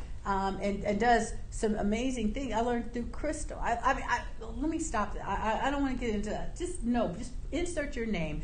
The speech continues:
and say, "She's learned something from me," okay? Because I have, and I still do, and I will continue to do. That's why I want you to take this and do with it.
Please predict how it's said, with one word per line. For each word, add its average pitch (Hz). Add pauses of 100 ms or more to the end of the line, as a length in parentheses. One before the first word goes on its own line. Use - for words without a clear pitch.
(280)
and 202
say, 208
"She's 214
learned 233
something 196
from 151
me," - (260)
okay? 208
Because 226
I 180
have, 156 (320)
and 190
I 185
still 190
do, 165 (280)
and 180
I 185
will 185
continue 175
to - (100)
do. 127 (280)
That's 151
why 196
I 190
want 190
you 180
to -
take -
this 143
and -
do 311
with -
it. -